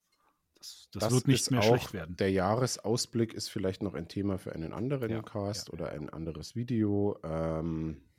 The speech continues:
Speaker 2: das soll's für heute erstmal gewesen sein. Wir haben jetzt sechs Spiele gewählt, beziehungsweise wir haben fünf gewählt. Eins wählt ihr dann noch im Straw Poll. Ähm,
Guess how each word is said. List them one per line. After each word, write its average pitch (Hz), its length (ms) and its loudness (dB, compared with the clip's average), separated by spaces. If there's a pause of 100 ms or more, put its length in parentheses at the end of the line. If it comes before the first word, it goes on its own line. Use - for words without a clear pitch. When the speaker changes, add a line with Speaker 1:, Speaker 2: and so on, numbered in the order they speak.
Speaker 2:
das 90 200 -4
soll's 98 220 -4
für 87 140 -6
heute 95 220 -2
erstmal 85 340 -6
gewesen 113 360 -2
sein. 98 540 0
Wir 78 160 -8
haben 80 180 -8
jetzt 71 180 -10
sechs - 540 -12
Spiele - 360 -10
gewählt, 85 240 -2
beziehungsweise 82 400 -6
wir 69 80 -6
haben 123 60 -12
fünf 123 280 -10
gewählt. 123 400 -2
Eins - 260 -10
wählt 73 200 -6
ihr 101 120 -6
dann 101 200 0
noch 92 240 -4
im 78 100 -14
Straw 90 300 -10
Poll. 104 420 -2 (880)
Ähm, 80 720 -4